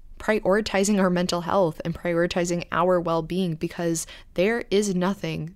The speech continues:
that is more important in this entire world. It does not matter what the achievement will be. It does not matter if it is temporary. It does not matter whatever it is. There is nothing that is more important than your physical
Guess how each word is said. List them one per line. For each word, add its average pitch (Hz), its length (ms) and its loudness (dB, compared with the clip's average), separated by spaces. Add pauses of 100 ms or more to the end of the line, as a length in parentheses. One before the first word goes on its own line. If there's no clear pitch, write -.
(120)
that 170 160 0
is 160 120 -4
more 165 300 0
important 175 440 -2
in 170 100 -2
this 175 180 -2
entire 190 320 -2
world. 165 320 0
It 165 100 -4
does 170 220 0
not 185 220 -4
matter 180 500 2 (300)
what 180 220 -2
the 175 120 0
achievement 190 460 -2
will 202 100 0
be. 165 200 0
It 151 60 -2
does 160 120 -4
not 160 180 -6
matter 180 320 2
if 165 220 -2
it 160 100 -4
is 151 140 -4
temporary. 165 760 -2 (540)
It 175 180 -2
does 180 240 2
not 190 180 0
matter 165 220 0
whatever 165 460 0
it 185 100 2
is. 156 220 -2
There 175 180 2
is 165 160 0
nothing 160 800 -2 (140)
that 165 120 2
is 160 140 -2
more 160 220 -2
important 165 420 -6
than 156 160 -4
your 156 160 -4
physical 160 720 0